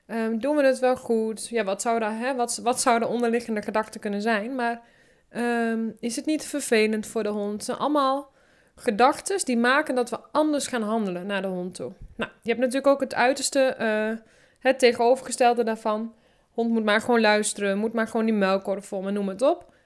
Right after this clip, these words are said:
Dat is ook niet de uitnodiging van deze podcast. Maar waar het wel over gaat is het stukje, wat geef jij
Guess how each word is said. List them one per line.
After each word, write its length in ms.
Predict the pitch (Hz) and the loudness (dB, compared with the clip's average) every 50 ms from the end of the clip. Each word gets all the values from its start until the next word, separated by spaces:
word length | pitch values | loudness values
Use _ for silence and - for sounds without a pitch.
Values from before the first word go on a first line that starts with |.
| _ _ - - | _ _ -4 -2
Dat 120 | 247 254 | -2 -2
is 120 | 226 - 226 | -2 -2 -2
ook 160 | 208 220 226 | -2 -2 0
niet 320 | 277 302 330 320 320 - - | 0 -2 -2 -2 -6 -8 -6
de 140 | 226 - | -4 0
uitnodiging 800 | - 247 277 311 294 294 285 294 302 302 302 320 330 349 320 294 - | 4 6 6 6 6 4 4 4 4 2 0 -2 -2 -2 -2 -6 -4
van 200 | - 302 277 262 | -2 0 2 4
deze 240 | 269 277 269 - - | 4 2 2 0 -2
podcast. 600 | - 269 269 - - 277 302 381 - - - - _ _ - _ _ - - - _ _ _ _ _ _ | -2 -2 -2 -2 -2 -2 -2 -2 -4 -8 -16 -16 _ _ -20 _ _ -20 -20 -20 _ _ _ _ _ _
Maar 460 | - 196 202 214 254 262 220 185 175 | -2 2 4 6 6 6 6 4 4
waar 160 | 185 233 247 | 4 4 4
het 140 | 240 233 208 | 2 0 0
wel 180 | 208 254 320 339 | 2 2 4 4
over 220 | 285 233 - 226 | 4 2 2 -2
gaat 320 | - - 196 180 190 190 - | -10 -8 -8 -8 -8 -6 -4
is 260 | 240 269 320 311 - | -4 -4 -4 -4 -8
het 140 | 240 226 - | -12 -12 -10
stukje, 580 | - - 294 294 294 - - 220 202 208 220 202 | -6 -4 -4 -4 -4 -6 -6 -4 -4 -4 -2 2
wat 200 | 220 233 240 240 | 2 2 2 0
geef 400 | - - 285 302 349 359 349 - | -2 0 2 2 2 2 0 0
jij 400 | 233 196 185 180 190 247 330 | 0 0 0 0 -2 -4 -6